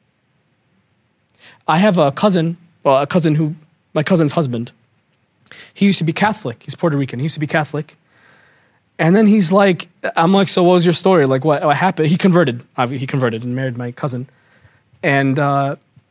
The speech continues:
I, you know, I wanna know his story. So I'm like, "So what happened? Like, what convinced you?" He's like, "Honestly, dude, I pick up the Quran and you don't have to get that far in." He got to page, like, two. And he's like, "All right, I'm convinced." And I have my best friend also. He got to page,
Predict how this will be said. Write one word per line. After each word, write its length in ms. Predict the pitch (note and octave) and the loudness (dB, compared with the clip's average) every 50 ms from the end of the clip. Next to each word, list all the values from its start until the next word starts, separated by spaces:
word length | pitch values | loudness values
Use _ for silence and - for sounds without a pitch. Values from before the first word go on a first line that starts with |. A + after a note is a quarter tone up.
| _ _ _ _ _ _ _ - | _ _ _ _ _ _ _ -4
I, 80 | G#3 A#3+ | -4 -4
you 160 | B3 C#4 B3 | -2 0 0
know, 80 | A#3+ G#3+ | 2 2
I 40 | G#3+ | 4
wanna 220 | G#3+ A#3 A#3 G#3+ | 2 2 2 2
know 120 | G3+ G#3 G#3 | 2 2 2
his 100 | G3 - | 0 0
story. 280 | - G#3+ A#3 A#3+ A3+ | 2 2 4 4 2
So 120 | - - G3 | 2 2 0
I'm 60 | F#3 | 2
like, 160 | F3+ F3+ - | 2 0 0
"So 120 | - G3 | 0 2
what 140 | F3+ G3 F#3+ | 2 4 4
happened? 320 | F3+ G#3+ A3+ - F3 C#3+ C3+ | 2 0 0 0 -2 -2 -2
Like, 160 | C#3 C3+ C3+ | -2 -2 0
what 160 | E3 D#3+ D#3+ | -2 -2 0
convinced 480 | - E3 D3+ C#3 E3 G3+ G3 - - - | -2 -2 0 0 0 0 0 -2 -4 -4
you?" 200 | C3+ C3 A#2+ - _ _ _ _ _ _ _ _ _ - - _ | -6 -6 -6 -10 _ _ _ _ _ _ _ _ _ -20 -20 _
He's 220 | - B2+ C#3+ C#3 | -4 -2 0 2
like, 140 | C#3 C3+ C3 | 2 0 2
"Honestly, 320 | B2 C#3 F3 F#3 - G3 | 0 0 0 0 0 0
dude, 120 | G3 G3+ F3+ | 2 2 0
I 40 | |
pick 160 | - - F3+ G3 | 0 0 -2 -2
up 60 | F3 | -2
the 80 | E3+ | -2
Quran 400 | D3+ F3+ F3 E3+ G3 G#3 G#3 - - - | -2 0 2 2 2 2 0 -2 -2 -4
and 240 | C#3+ C#3+ C#3+ C#3 | -2 -2 0 0
you 80 | C#3 D3+ | 0 0
don't 100 | E3+ F3+ | 0 0
have 120 | G3+ F#3+ | -2 -2
to 80 | - F3+ | -2 -2
get 180 | D#3+ F#3 E3+ - | -2 -2 -2 -2
that 140 | F3+ D#3+ | -4 -4
far 220 | - - F3 E3+ F3+ | -2 0 0 0 0
in." 240 | G3 E3+ B2 A2+ - _ _ _ | 0 -2 -4 -8 -12 _ _ _
He 80 | _ G3+ | _ -4
got 180 | F#3 C#4 C4+ - | -4 -4 -4 -4
to 60 | A3 | -4
page, 220 | - A3 G#3 D3+ | -2 -2 0 0
like, 140 | F#3+ D#3 B2+ | -2 -4 -4
two. 260 | - - D#3+ B2+ A2+ - _ _ _ _ _ _ _ _ _ _ _ _ _ _ _ _ _ _ _ _ - _ _ _ _ | -4 -6 -6 -6 -6 -10 _ _ _ _ _ _ _ _ _ _ _ _ _ _ _ _ _ _ _ _ -20 _ _ _ _
And 100 | F3 D#3+ | 2 2
he's 140 | F3+ F#3 F3 | 4 4 4
like, 140 | F#3+ F#3 B3 | 2 2 2
"All 100 | D#4 D#4+ | 2 2
right, 120 | C4 A#3+ | 2 0
I'm 100 | A3+ A#3 | -2 0
convinced." 440 | - G3+ D#3 D3+ E3 - - - - _ _ _ _ _ _ _ _ _ - - - E4+ - - - - - - _ _ _ _ _ _ _ _ _ _ _ _ | 0 0 0 2 0 -2 -4 -8 -14 _ _ _ _ _ _ _ _ _ -20 -20 -20 -20 -20 -20 -20 -20 -20 -20 _ _ _ _ _ _ _ _ _ _ _ _
And 380 | G#3+ G3+ G#3+ G3+ F3 D3+ - - - | 0 2 2 0 0 -4 -10 -6 -4
I 140 | F3 D#3+ F3 | 0 2 2
have 140 | F#3+ F3+ F3 | 2 2 2
my 140 | F#3 F3+ E3+ | 2 0 0
best 260 | E3 A#3 A3 - - | 0 0 -2 -2 0
friend 200 | A#3+ B3 A3+ F#3+ | 0 0 2 4
also. 340 | - A3+ A#3+ - - F3+ D#3+ | 2 2 2 2 2 2 0
He 100 | F#3+ E3+ | 2 2
got 220 | G3+ G#3 G#3 G#3 | 0 0 0 -2
to 80 | - F3+ | -4 -6
page, 600 | - - G3 G3+ G3+ F#3+ E3+ F3 - - - | -2 -2 -2 0 0 -2 -4 -4 -6 -8 -8